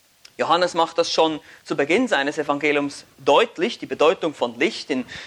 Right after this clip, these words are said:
Johannes eins, Vers vier lesen wir, „In ihm war das Leben und das Leben war das Licht der Menschen.“ So kommentiert es der Apostel Johannes. Das Leben hier, Zoe, das geistliche Leben, das ewige Leben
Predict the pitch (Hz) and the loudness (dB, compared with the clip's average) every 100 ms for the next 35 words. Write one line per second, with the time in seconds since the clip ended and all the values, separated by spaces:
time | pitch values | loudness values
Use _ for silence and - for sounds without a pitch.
0 | - 127 123 160 156 139 147 165 - 160 | -4 0 0 0 0 0 0 0 -2 0
1 | 139 - - 165 190 147 175 220 180 170 | 0 0 -10 0 2 4 0 0 -2 -2
2 | 170 156 151 160 190 247 202 165 139 139 | 0 -4 -4 -4 0 2 4 4 4 -2
3 | 147 147 226 240 156 175 196 - - - | -2 0 2 2 -2 -4 -14 -20 -20 -4
4 | 170 160 151 - 147 185 240 240 220 175 | -2 2 0 0 0 2 2 2 -2 2
5 | 156 143 - 160 214 - - - 180 160 | 2 2 -4 -4 -4 -6 -16 -4 0 0
6 | 175 170 147 131 160 - 160 151 - 165 | -2 -4 -6 -2 -2 0 -2 -2 -10 -8
7 | 185 - 143 - 135 127 170 151 - 143 | -6 -2 -4 0 0 2 0 -2 -4 -6
8 | 123 160 135 - - - _ _ _ _ | -2 -4 -6 -14 -20 -20 _ _ _ _
9 | - 139 156 180 240 254 185 170 180 175 | -10 -4 2 6 6 4 -2 0 0 0
10 | - 202 214 170 151 - 170 170 233 - | 0 4 6 4 2 -2 2 2 0 -6
11 | 175 180 160 156 160 165 156 - 180 226 | -8 -2 2 2 0 -2 -4 -2 0 2
12 | 190 156 160 151 156 165 | 0 0 2 2 0 -4